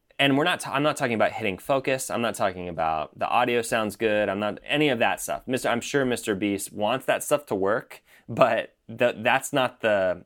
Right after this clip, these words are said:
that's not the most compelling thing for him. The most compelling thing for him is, again, the, the hook,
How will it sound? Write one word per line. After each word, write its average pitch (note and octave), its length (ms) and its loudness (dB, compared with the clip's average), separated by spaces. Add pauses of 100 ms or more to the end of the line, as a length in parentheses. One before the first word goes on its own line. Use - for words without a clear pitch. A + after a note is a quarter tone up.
that's B2 220 2
not G#2+ 160 -2
the G#2 60 -4
most G#2 260 -4
compelling F#2+ 340 -6
thing G2+ 240 -6
for F2 120 -10
him. D#2+ 100 -6
The E2 100 -10
most G2+ 220 -6
compelling G2 340 -6
thing A2 240 -8
for F#2+ 100 -16
him F2+ 220 -8
is, E2 360 -8 (280)
again, G2+ 600 0 (600)
the, G2 480 2
the G2 180 -2
hook, D3+ 460 0